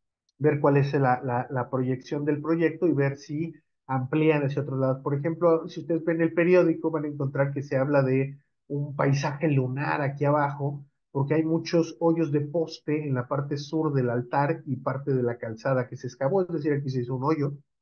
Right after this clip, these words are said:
y se nota un paisaje como lleno de cráteres, es decir, lleno de hoyos. Eso, cuando nosotros vemos un piso que tiene hoyos, básicamente lo que tiene uno que interpretar es que en ese hoyo se ponía un palo de madera,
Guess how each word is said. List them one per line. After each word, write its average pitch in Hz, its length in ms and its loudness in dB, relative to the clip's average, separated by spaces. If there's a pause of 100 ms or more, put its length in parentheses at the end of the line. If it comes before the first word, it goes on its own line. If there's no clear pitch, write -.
(580)
y 147 580 2
se 143 260 -2
nota 165 360 2
un 170 380 -4
paisaje 160 680 0
como 131 220 -4
lleno 156 220 0
de 147 180 0
cráteres, 151 540 2
es 139 80 -2
decir, 139 260 -4
lleno 139 240 0
de 143 140 4
hoyos. 143 460 2 (480)
Eso, 165 400 0
cuando 175 240 2
nosotros 214 360 2
vemos 208 300 4
un 202 200 -6
piso 175 360 0
que 139 100 -4
tiene 170 280 2
hoyos, 143 640 4 (440)
básicamente 165 640 0
lo 147 140 4
que 139 100 -6
tiene 151 220 -2
uno 156 160 0
que 143 100 -2
interpretar 131 500 0
es 147 120 -4
que 143 100 -6
en 131 100 -4
ese 147 220 0
hoyo 147 200 4
se 147 140 -6
ponía 131 340 -4
un 143 180 -6
palo 139 360 2
de 127 120 -2
madera, 127 520 -4